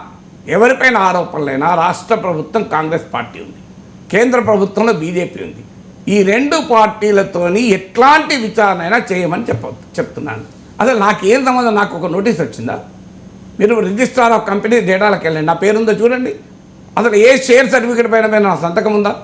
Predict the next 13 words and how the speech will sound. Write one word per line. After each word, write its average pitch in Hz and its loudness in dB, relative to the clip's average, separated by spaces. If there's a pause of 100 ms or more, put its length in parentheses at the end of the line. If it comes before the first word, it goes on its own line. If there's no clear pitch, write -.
(420)
నేను 226 2
ఒక్కరితోనైనా 277 2
షేర్లు 220 2
కట్టించానా? 196 -2
ఒక్కరు, 175 -2 (140)
సింగిల్ 294 0
పర్సన్, 170 -2 (460)
ఎక్కువ 262 0
మంది 269 4
అవసరం 233 4
లేదు. 175 0
నేను 160 -4
చెప్పేది 170 -4